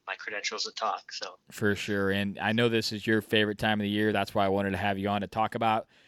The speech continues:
Speaker 2: um, in the next seven day series. Um, this is one of my favorite times of year as well. Um, this is where I've seen some of the, the biggest deer, um, out there hunting is in this time. Um, but, uh, what,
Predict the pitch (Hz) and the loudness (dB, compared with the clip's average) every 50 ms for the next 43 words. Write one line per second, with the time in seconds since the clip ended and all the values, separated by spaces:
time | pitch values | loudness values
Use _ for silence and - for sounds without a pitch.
0 | _ _ _ _ _ - 104 101 98 95 98 87 110 104 101 101 101 104 104 - | _ _ _ _ _ -6 -4 -4 -2 -4 -6 -6 -4 -4 -2 0 0 -2 -2 -2
1 | - - 110 101 98 98 101 98 107 107 107 104 - - - 117 113 110 110 110 | -4 -4 -2 -2 -2 -4 -4 -2 -2 -2 -2 -2 -4 -6 -4 -2 -2 -2 -2 -2
2 | 110 107 104 - - _ _ _ _ _ _ _ _ 92 95 95 92 92 90 90 | -4 -6 -8 -12 -14 _ _ _ _ _ _ _ _ -4 -2 0 0 -2 -2 -4
3 | 87 85 - _ _ _ _ _ _ _ _ _ _ - 131 131 - 117 101 107 | -8 -12 -14 _ _ _ _ _ _ _ _ _ _ -2 0 0 0 -4 0 2
4 | 117 110 101 95 98 107 120 123 - - 127 123 123 113 - 120 123 123 120 110 | 2 2 2 2 0 2 2 0 2 2 2 2 2 0 -2 -2 -2 -2 -4 -4
5 | 110 110 113 113 113 104 95 90 87 87 101 107 113 120 123 127 131 139 - - | -4 -2 0 0 0 0 -2 -4 -4 -2 0 2 4 6 6 6 4 4 0 -6
6 | - 98 98 95 95 104 107 - - 104 92 95 95 95 98 98 101 - - 110 | -6 -6 -6 -6 -6 -6 -8 -6 -8 -8 -6 -4 -2 0 0 0 0 -2 -2 -4
7 | 104 104 101 - 104 98 95 92 90 92 - - 98 95 92 92 104 98 98 - | -4 -4 -4 -6 -6 -6 -4 -6 -6 -8 -10 -8 -8 -6 -2 -2 0 0 -2 -4
8 | - 110 104 101 101 98 98 95 98 - 87 92 90 87 87 87 - _ _ - | -2 0 2 2 4 4 2 0 0 -2 -4 -4 -4 -4 -6 -8 -10 _ _ -20
9 | - - 95 104 107 98 104 101 95 90 92 107 110 113 117 120 123 131 113 107 | -6 -2 0 0 0 0 -2 -2 -2 -2 -2 -2 -2 0 0 -2 -4 -4 -4 -6
10 | 98 101 101 113 113 117 117 117 - - 127 117 113 113 120 123 127 - _ _ | -4 -4 -4 -4 -2 0 -2 -2 -2 -2 -2 0 0 0 -2 -2 -4 -8 _ _
11 | _ _ _ _ _ _ - 98 98 95 95 92 92 92 95 92 92 87 - _ | _ _ _ _ _ _ -6 -4 -2 -2 -2 -2 0 4 4 4 4 2 -2 _
12 | _ _ _ _ _ - 95 92 90 90 87 87 104 139 190 208 | _ _ _ _ _ -4 -2 0 0 -2 -2 4 4 4 4 4